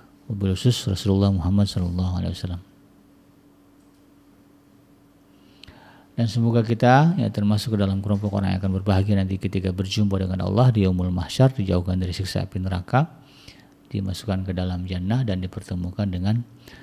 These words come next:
Rasulullah Muhammad sallallahu alaihi wasallam. Insyaallah, amin ya rabbal alamin. <clears throat> Sahabat Adrim yang dirahmati Allah dimanapun Anda berada,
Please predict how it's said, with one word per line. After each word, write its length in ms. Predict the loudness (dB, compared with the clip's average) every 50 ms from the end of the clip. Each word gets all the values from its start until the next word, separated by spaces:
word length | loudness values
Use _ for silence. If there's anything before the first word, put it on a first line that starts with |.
| -20 -20 -20 _ _ -8 -6
Rasulullah 560 | -6 -6 -6 -4 -2 0 0 2 2 0 0
Muhammad 400 | 0 0 0 0 2 2 2 0
sallallahu 640 | 0 0 0 0 0 0 -2 -2 -2 -2 -2 -2 -4
alaihi 200 | -4 -4 -6 -8 -8
wasallam. 280 | -6 -6 -6 -6 -6 -6
Insyaallah, 480 | -4 -4 -2 0 2 2 2 2 0 0
amin 240 | -2 -2 -4 -4 -6
ya 80 | -8 -10
rabbal 360 | -12 -10 -8 -8 -6 -8 -8 -10 -14
alamin. 400 | -14 -14 -12 -12 -12 -12 -12 -14 -16 -18 -20 -20 -20 -20 _ _ _ _ _ _ _ _ _ _ _ _ -20 -20 -20 -20 -12 _ 0
<clears throat> 160 | 2 2 2 0 2
Sahabat 320 | 2 2 4 4 4 2 2
Adrim 240 | 2 2 2 2
yang 80 | 2 2
dirahmati 400 | 4 4 4 4 4 2 0 0
Allah 160 | -2 0 -2
dimanapun 440 | -2 -2 -2 -2 -2 -4 -4 -6 -6
Anda 120 | -6 -6
berada, 400 | -6 -4 -4 -4 -2 -2 -4 -4